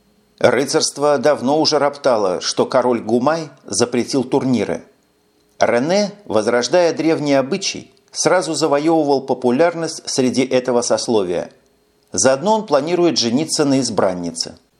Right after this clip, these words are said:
«А если она окажется замужней?» интересуется Катрин. «На то Рене и король»,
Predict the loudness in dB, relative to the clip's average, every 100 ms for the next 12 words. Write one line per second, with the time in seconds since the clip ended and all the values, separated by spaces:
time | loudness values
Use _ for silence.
0 | _ _ _ _ _ _ _ _ 0 2
1 | 4 2 2 0 0 0 2 0 2 0
2 | 0 0 0 2 2 0 -4 -6 -8 -10
3 | -20 _ _ _ _ _ _ _ -2 0
4 | 2 2 0 -2 -2 -2 -2 -2 -4 -8
5 | -10 _ _ _ _ _ _ _ _ _
6 | _ 0 4 4 2 2 4 4 4 2
7 | 0 0 0 2 2 2 0